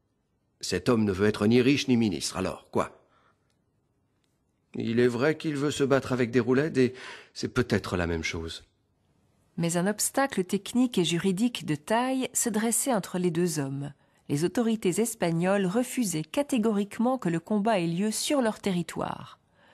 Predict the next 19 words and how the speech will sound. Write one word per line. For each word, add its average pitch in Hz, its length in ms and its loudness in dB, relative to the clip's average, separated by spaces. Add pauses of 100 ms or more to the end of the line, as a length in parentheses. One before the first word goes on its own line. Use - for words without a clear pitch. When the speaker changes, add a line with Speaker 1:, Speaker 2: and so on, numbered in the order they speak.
(420)
Speaker 2:
Dans 147 80 -8
ce - 160 -6
cartel 190 580 -2
peu 147 120 -4
banal, 185 600 0 (320)
les 156 100 0
démarches 202 640 2
entreprises 180 520 -2
par 147 160 -2
Jaurès 214 640 -2
pour 160 160 -8
qu'il 156 180 -2
ait 165 100 2
lieu 233 320 2 (180)
ne 247 100 2
le 240 100 0
furent - 300 -6
pas 180 140 0
moins. 160 280 -2